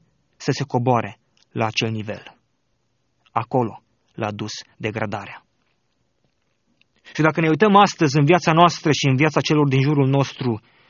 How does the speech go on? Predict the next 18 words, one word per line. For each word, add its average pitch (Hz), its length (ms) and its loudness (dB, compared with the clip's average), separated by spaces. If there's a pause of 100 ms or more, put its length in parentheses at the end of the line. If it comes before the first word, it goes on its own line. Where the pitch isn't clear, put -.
(240)
vedem 170 320 2
până 208 220 6
unde 190 220 6
ne 170 120 6
duce 165 240 2
degradarea. 135 680 2 (880)
Ne 147 120 4
place 180 280 0
să 143 120 -2
facem 143 320 0
ceea 131 160 0
ce 135 120 -2
noi 139 120 0
credem 127 300 -2
că 117 100 -8
e 117 60 -2
mai 113 180 -4
bine. 113 360 -6